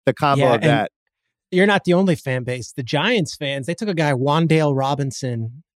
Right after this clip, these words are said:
Speaker 2: out of Kentucky very
Speaker 1: Yeah.
Speaker 2: early. And Wan'Dale was at Nebraska, couldn't really get his grip, then goes to Kentucky, has a great year, but is five eight on a good day.
Speaker 1: Yeah.
Speaker 2: And it really was, like, out of nowhere, had this amazing season. And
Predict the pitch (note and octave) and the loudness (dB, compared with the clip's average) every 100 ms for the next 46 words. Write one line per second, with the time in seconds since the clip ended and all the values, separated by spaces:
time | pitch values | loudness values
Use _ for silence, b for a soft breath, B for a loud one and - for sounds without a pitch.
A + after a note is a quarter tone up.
0 | - C#3+ C#3 - B2+ - D3+ C#3 A#2 A2 | -2 0 0 -2 -6 -2 -4 -2 -6 -2
1 | B2+ B2+ D#3 E3 D3+ D#3+ D3 A#2+ B B | 2 4 4 0 -2 0 0 -4 B B
2 | B B B B - E3 D#3+ D3+ _ - | B B B B 2 4 4 2 _ -6
3 | D#3+ F#3+ G#3 G3 F#3+ F#3 F#3 D#3+ D#3+ E3+ | 0 0 2 2 2 4 2 0 0 0
4 | G3+ G3+ E3+ F3 E3 - E3+ D#3+ - F#3 | 0 0 2 2 0 -2 -2 -2 -2 -2
5 | F#3+ F#3 F3+ E3+ E3+ D#3 E3 D#3+ D#3 F3 | 0 0 2 0 0 0 0 0 0 2
6 | F3+ F#3 - E3 D#3 - D3 D3 - D#3 | 2 0 -2 -2 0 -2 -2 -2 0 0
7 | C#3 E3 C#3+ E3+ C3 - D3+ F#3 E3+ E3+ | 2 0 0 -4 -8 -2 2 2 0 0
8 | G3 D3 C3 D#3 D#3+ C#3+ - - _ - | 2 0 0 -2 -2 -4 -8 -20 _ -8
9 | - G3 G#3 E3 F3+ G3+ - D3+ C#3+ A#2+ | 0 2 2 2 2 0 2 0 0 2
10 | E3+ D#3 D#3 F#3 G#3+ - b b b A#2+ | 0 2 0 0 -4 -10 b b b 4
11 | G#2 B2 D#3+ D3+ D3+ D3 B2+ - _ _ | 4 4 2 2 0 -2 -4 -10 _ _
12 | - E3 D3+ F3 A3 F#3+ E3 D3+ C#3 D3 | -16 -14 -8 0 2 2 0 -2 0 -2
13 | C#3 E3+ E3 D#3+ E3+ D3+ C#3 D3 C#3+ D#3 | 0 0 0 2 2 2 0 0 -2 -2
14 | C#3+ E3 D3+ D3+ B2+ F3+ G3 D#3 C#3+ D3 | 0 0 0 -2 -2 0 0 0 -2 -6